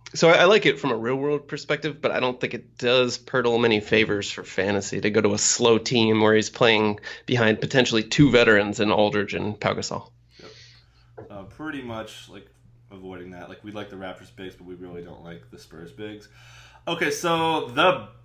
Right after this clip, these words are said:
Speaker 2: their guard depth is kind of thin now, uh, with Danny Green going away. So this is interest-, this is the most interesting part to me, 'cause we saw Derek White kill it, um, over, uh, in Utah and spots in Vegas, more so in Utah.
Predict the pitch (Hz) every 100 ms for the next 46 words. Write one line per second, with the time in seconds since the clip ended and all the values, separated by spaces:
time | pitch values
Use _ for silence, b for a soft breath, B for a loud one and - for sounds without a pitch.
0 | _ - - 127 123 - 135 151 277 294
1 | 131 113 101 107 123 117 107 - 151 156
2 | - 160 208 110 73 - - 104 104 110
3 | 110 113 117 104 110 110 110 107 101 107
4 | 110 98 92 - 101 95 95 B B B
5 | B - - - 330 339 - 160 - 151
6 | 175 202 170 156 - - - 123 - 101
7 | - 85 98 - B B B B B 147
8 | 139 131 131 139 151 196 - 131 139 135
9 | 120 - - 120 107 - - - B B
10 | - - - 107 101 101 98 101 110 110
11 | 107 101 - - - 107 98 101 107 101
12 | 107 - 107 104 104 - 107 101 92 -
13 | 98 104 101 95 95 92 98 92 104 101
14 | 92 - 90 90